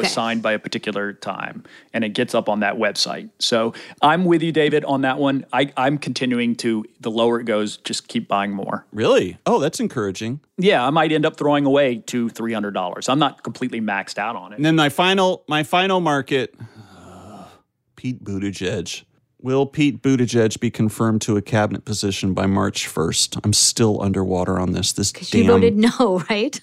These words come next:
Speaker 2: This, yeah. John told me it was a good idea.
Speaker 1: Look, you should hang on to that. If there's gonna be a impeachment trial.
Speaker 2: That's what I was hoping. I was hoping that the impeachment trial would push back all of Biden's cabinet appointments and then I could sell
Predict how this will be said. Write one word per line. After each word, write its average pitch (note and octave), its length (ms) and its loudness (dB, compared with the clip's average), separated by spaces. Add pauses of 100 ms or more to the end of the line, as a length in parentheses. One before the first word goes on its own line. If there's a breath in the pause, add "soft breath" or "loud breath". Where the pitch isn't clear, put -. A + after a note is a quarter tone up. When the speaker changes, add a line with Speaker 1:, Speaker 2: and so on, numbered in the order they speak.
Speaker 2:
This, - 240 -6 (160)
yeah. A#2 540 2 (320)
John C3 320 0
told C#3+ 180 0
me C#3+ 80 2
it - 60 -2
was A2+ 140 -2
a B2 40 0
good A#2+ 200 0
idea. A#2 540 0 (600 soft breath)
Speaker 1:
Look, D#3 340 0
you G3 120 6
should A#3+ 180 4
hang G3 240 4
on A3 160 2
to A3+ 80 4
that. B2+ 320 0 (140)
If D3+ 200 -2
there's G#3 260 2
gonna G3+ 220 2
be D#3+ 380 2
a C3 520 0
impeachment C3+ 640 -6
trial. G2+ 600 -2 (140)
Speaker 2:
That's D3+ 220 -2
what F#3 100 -2
I E3+ 100 2
was D#3+ 160 0
hoping. F3 380 2
I A#2 80 0
was B2+ 160 0
hoping G#3 340 4
that D3+ 140 2
the D3 100 2
impeachment D3+ 500 0
trial C3 320 2
would B2 180 -2
push D#3+ 220 -4
back C#3+ 300 0
all C#3 160 2
of A#2 120 -2
Biden's C3 400 0
cabinet E3 420 0
appointments A#2 560 -4
and A#2+ 120 0
then B2 120 2
I B2 120 2
could B2 200 -2
sell C3 760 2